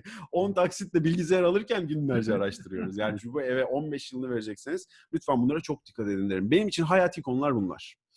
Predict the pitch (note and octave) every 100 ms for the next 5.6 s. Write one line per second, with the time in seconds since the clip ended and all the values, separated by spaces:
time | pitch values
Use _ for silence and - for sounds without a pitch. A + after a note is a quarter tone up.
0 | - - - _ _ - A#2 B2+ F3+ A3+
1 | G3+ G3+ F#3+ E3+ G3 D#3+ D#3 D3+ C3 G#2+
2 | G#2+ F#2+ F#2 F2+ F2 F#2+ G#2+ C3 C3+ C3+
3 | A2+ A#2 G2 - _ E3 E3 B2+ B2 A#2
4 | G2 B2 G2+ G2 F#2+ D#3 D#3 B2+ B2+ B2
5 | A#2 G#2 F#2+ E2+ - G3+